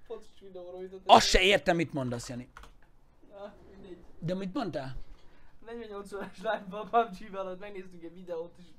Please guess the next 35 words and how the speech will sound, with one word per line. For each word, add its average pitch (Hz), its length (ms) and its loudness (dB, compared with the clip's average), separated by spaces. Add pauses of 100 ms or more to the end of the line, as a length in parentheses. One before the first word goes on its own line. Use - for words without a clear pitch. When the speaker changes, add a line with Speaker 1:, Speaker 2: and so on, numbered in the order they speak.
(360)
Speaker 1:
kurva 196 180 -20 (200)
vicces. - 240 -14 (220)
Speaker 2:
Vicces 165 400 2
volt? 117 220 -4 (220)
Speaker 1:
El-, 240 220 -4
eszembe 240 320 -8
jutott 190 160 -14
erről 196 200 -4
a 190 80 -8
fociról 180 640 -14
most. - 140 -20 (1700)
Speaker 2:
A 143 100 -6
távcsás 143 440 -2
fociról? 139 480 -12 (260)
Speaker 1:
Mhm. - 220 -20 (360)
Speaker 2:
Ugye 156 180 -2
nem 185 140 -2
az 143 120 0
Azmó 135 300 0
féle 127 500 -4
vak-, 127 140 -4
Speaker 1:
De. 143 80 4
Speaker 2:
kisfiús 143 400 -2
videó, 143 300 2
azon 147 200 0
nem 180 140 -2
szabad 120 280 -2
nevetni. 117 440 -4
Speaker 1:
Hát 131 100 -12
azon 196 240 -8
nem, 190 280 -8
de 170 80 -4
alapvetően 175 260 2
Speaker 2:
Kecik - 180 -2
vagytok. 131 520 0